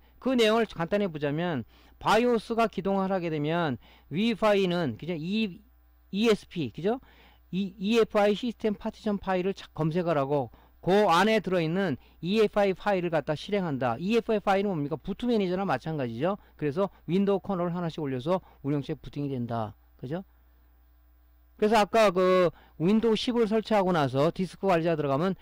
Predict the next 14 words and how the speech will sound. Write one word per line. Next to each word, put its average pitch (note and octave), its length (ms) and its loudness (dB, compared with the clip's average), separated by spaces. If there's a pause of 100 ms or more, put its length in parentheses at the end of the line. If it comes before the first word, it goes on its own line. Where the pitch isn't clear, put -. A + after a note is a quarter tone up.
(240)
그 C#3+ 400 2 (280)
파티션이 G3+ 680 0
C로 A#3 360 -4
설정한 G3 400 -2
부분에 D#3+ 200 -2
앞에 E3+ 380 0 (180)
이에프아이라는 F3 840 2
게 E3 60 -2
보이죠. C3 300 -4
그게 A3+ 200 -4
바로 F3+ 240 -4
요겁니다. B2+ 380 -2
요거, A2+ 260 -8 (220)
요거. G#2+ 240 -10